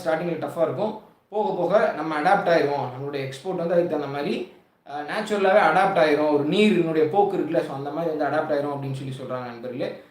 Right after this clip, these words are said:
So, உங்களுடைய கருத்துக்களை மறக்காம கமெண்ட் செக்ஷன்ல வந்து சொல்லுங்க. So, இந்த வீடியோல நான் முக்கியமா சொல்ல வந்த விஷயம் இதுதான். இந்த ரெண்டு முக்கியமான பத்திரிகை சொல்லியிருக்கக்கூடிய விஷயம்,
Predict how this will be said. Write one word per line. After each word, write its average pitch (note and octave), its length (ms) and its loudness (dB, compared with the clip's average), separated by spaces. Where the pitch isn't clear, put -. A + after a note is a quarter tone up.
So, G3+ 140 -8
உங்களுடைய G3+ 400 2
கருத்துக்களை F3+ 460 4
மறக்காம E3 440 2
கமெண்ட் D#3+ 320 -4
செக்ஷன்ல D#3 220 -6
வந்து D3+ 240 -6
சொல்லுங்க. C#3+ 280 -6
So, G3 100 -12
இந்த A3+ 180 -2
வீடியோல B3+ 280 4
நான் G#3 180 2
முக்கியமா A3+ 260 0
சொல்ல G3+ 300 4
வந்த F#3 220 2
விஷயம் F3 360 0
இதுதான். D#3 440 -2
இந்த D#3+ 120 -12
ரெண்டு G#3+ 200 0
முக்கியமான G#3+ 400 2
பத்திரிகை F3+ 440 0
சொல்லியிருக்கக்கூடிய E3 540 -2
விஷயம், F3+ 340 -4